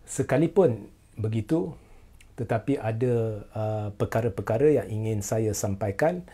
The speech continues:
secara, uh, sebagai kesinambungan, ya. Dan sebab itu tajuk yang saya letak hari ini adalah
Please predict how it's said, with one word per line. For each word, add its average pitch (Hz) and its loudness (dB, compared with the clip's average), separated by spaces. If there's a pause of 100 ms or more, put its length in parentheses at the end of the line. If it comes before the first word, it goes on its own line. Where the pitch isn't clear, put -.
(300)
secara, 123 0 (240)
uh, 113 -4
sebagai 139 2
kesinambungan, 117 0
ya. 117 -4 (840)
Dan 123 4
sebab 127 2
itu 131 0
tajuk 127 0
yang 117 -2
saya 113 -2
letak - -4
hari 110 -2
ini 147 0
adalah 113 0